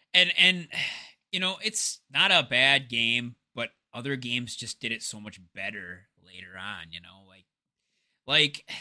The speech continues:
the beat 'em up genre, it, now, me personally, I loved beat 'em ups as a kid, but I struggle with playing 'em now. Like, they're so repetitive, they can get kinda boring. And I think one of the things that makes 'em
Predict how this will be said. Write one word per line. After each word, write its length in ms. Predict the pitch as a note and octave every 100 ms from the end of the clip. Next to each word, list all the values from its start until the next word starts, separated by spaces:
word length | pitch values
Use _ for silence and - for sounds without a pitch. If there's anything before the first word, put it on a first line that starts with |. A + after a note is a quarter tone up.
| - - _ _ _ _ _ _ _ _ _ _
the 80 | D#3+
beat 240 | D3+ G#3+
'em 120 | A#3+ G#3
up 180 | G3
genre, 800 | C3+ C#3+ C#3 C#3 B2+ A2+ A2 A2 _ _ _ _
it, 100 | D3 _ _
now, 320 | C#3 C3 B2+ - _ _ D3
me 120 | D3+
personally, 760 | D3 C3 B2+ C#3+ C#3 C#3+ C#3+ - _ _ _ -
I 200 | A#2+ B2
loved 320 | A2+ A2+ A#2
beat 140 | A#2+
'em 100 | A#2
ups 200 | A#2 -
as 100 | A2
a 40 | G#2+
kid, 400 | - G#2 A2+ A2+ _ _ _
but 100 | A2+
I 80 | C3
struggle 500 | - - - G#2+ A#2+
with 140 | A#2+
playing 420 | - A2+ A#2 A#2 A2+
'em 180 | G2+
now. 480 | D#2 C2+ C#2+ A2 B2 _ _ _
Like, 340 | G#2 G2+ - - _
they're 100 | A2+
so 220 | - B2
repetitive, 600 | B2 A#2 - G2+ G#2 A#2 A2
they 100 | G#2
can 140 | A2+
get 160 | A2+ -
kinda 220 | A#2 A2+
boring. 560 | F#2+ E2+ F#2 B2+ D#3 - _ _ _ _ -
And 80 |
I 80 | E3
think 320 | C#3+ F3+ D3
one 360 | C#3+ C3+ D3 E3+
of 60 | D#3+
the 100 | D3+
things 340 | - E3 D#3
that 160 | D3 B2+
makes 320 | C3+ C3 -
'em 260 | C3 A#2